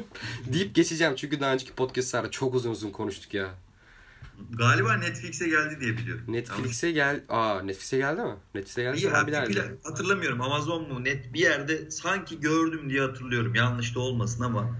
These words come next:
Speaker 1: Hemen
Speaker 2: yani
Speaker 1: hatırım.
Speaker 2: ki, e, dinley-, dinleyen arkadaşlarımız, dostlarımız da bakabilir. Sanki ben bir platformda, belki Blue'dur, belki Netflix, hatırlamıyorum. Bir dijital platformda var diye biliyorum artık.
Speaker 1: Okey, bakarım ben buna. Bir de hani şeyde, eleştirmenler aslında haklı, yüzde doksan bir abi.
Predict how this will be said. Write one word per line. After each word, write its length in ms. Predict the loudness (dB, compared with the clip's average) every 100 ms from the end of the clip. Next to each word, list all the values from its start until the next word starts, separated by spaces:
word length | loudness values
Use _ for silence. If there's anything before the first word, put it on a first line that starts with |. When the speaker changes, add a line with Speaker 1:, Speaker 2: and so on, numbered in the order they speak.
| -4
Speaker 1:
Hemen 300 | -2 0 2
Speaker 2:
yani 140 | 4 4
Speaker 1:
hatırım. 280 | 2 -6
Speaker 2:
ki, 60 | -6 -6 -2
e, 40 | 0 0 0 0
dinley-, 800 | 0 0 2 2 2 2 0 2
dinleyen 340 | 4 6 6
arkadaşlarımız, 720 | 4 4 6 6 6 2 -2
dostlarımız 540 | 0 0 0 -2 0 2
da 300 | 0 0 2
bakabilir. 520 | 4 4 2 0 -4 -6
Sanki 480 | 0 2 0 2
ben 260 | 4 4 0
bir 260 | -4 -4 -4
platformda, 680 | 0 0 -2 -4 -2 2
belki 380 | 4 4 -2 -6
Blue'dur, 380 | -2 -2 0 4
belki 240 | 4 4
Netflix, 340 | 2 -2 -2 -2
hatırlamıyorum. 680 | -2 -4 -2 0 2 0 0
Bir 240 | -2 -2
dijital 320 | -4 2 2 2
platformda 640 | 2 2 0 0 2 4
var 300 | 4 4 2
diye 160 | 0
biliyorum 360 | 0 0 -2 -4
artık. 360 | -8 -10 -16 -18 -20 -20 -20 -16
Speaker 1:
Okey, 340 | -10 -4 -4 -4
bakarım 340 | -6 -4 -2
ben 200 | -2 -4
buna. 220 | -6 -6
Bir 60 | -2
de 120 | 0
hani 300 | 2 0 -2 -2
şeyde, 340 | -2 0 0 0 -4 -2
eleştirmenler 540 | -2 0 0 0 0
aslında 300 | -2 -2 -4
haklı, 160 | -4 -4
yüzde 240 | -2 2
doksan 420 | 2 2 2 2
bir 60 | 2
abi. 280 | 2 0